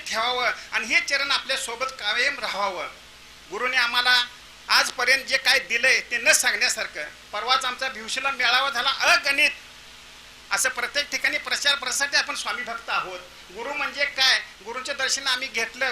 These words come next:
गुरुने आम्हाला काय दिलं, ते आपण पोचवायसाठी स्वामींचं भक्त आहात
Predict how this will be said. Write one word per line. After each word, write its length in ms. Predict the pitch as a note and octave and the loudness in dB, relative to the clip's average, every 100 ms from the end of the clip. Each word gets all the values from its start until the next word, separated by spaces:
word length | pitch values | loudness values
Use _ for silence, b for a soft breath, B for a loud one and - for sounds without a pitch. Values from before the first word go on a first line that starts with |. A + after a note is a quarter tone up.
| A3+ | -4
गुरुने 200 | A#3+ C#4 | -4 -2
आम्हाला 220 | B3+ C4 | 0 -2
काय 360 | - - C4 D#4+ | -4 2 4 4
दिलं, 360 | C#4+ C#4 B3+ G#3+ B | 2 2 2 0 B
ते 40 | C#4+ | 2
आपण 360 | B3 A#3 D#4+ | 4 4 0
पोचवायसाठी 760 | E4+ C#4+ C#4 C4+ D#4+ D#4 D4 F4 | 0 -2 -2 2 2 2 -2 -6
स्वामींचं 480 | - C4+ C4 B3+ B3+ | -6 -6 -6 -8 -10
भक्त 260 | G3 - | -10 -10
आहात 180 | C3+ B2+ | -10 -10